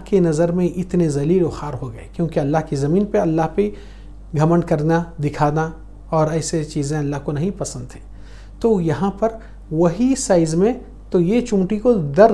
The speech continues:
کہا جاتا ہے جو کہ ایک ڈاٹ کی طرح ہے۔ تو اللہ تعالیٰ فرمائے، قیامت کے روز اگر نیکی اس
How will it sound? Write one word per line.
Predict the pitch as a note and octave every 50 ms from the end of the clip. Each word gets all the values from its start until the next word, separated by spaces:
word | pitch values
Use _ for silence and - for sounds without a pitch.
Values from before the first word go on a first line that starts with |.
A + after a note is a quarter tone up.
| - -
کہا | F#3 D3+ E3+
جاتا | D#3+ E3 D#3+ D#3+ G#3 G3+
ہے | G3+
جو | F3 G3 F#3+
کہ | F#3+ - G3+
ایک | F3
ڈاٹ | D#3 D3 E3+ F3 F3 -
کی | - G3
طرح | - - - B2 A#2+
ہے۔ | B2+ - - -
تو | - F#3+
اللہ | E3+ E3+ F#3 F#3+
تعالیٰ | F#3+ G#3 G3+ F#3+ F3+
فرمائے، | - F#3 F3+ G#3 A#3 A#3 - - - - - -
قیامت | - F#3 F3+ F#3 F#3+ G#3 A#3+ A#3+ -
کے | - A3
روز | G3+ G#3+ G#3 G3
اگر | G#3 G3 G3+ G3+
نیکی | F#3+ F3 E3+ G3 G#3 G3+ - A#3+
اس | G#3+ G3+ A#3+ A#3+ - - - - - -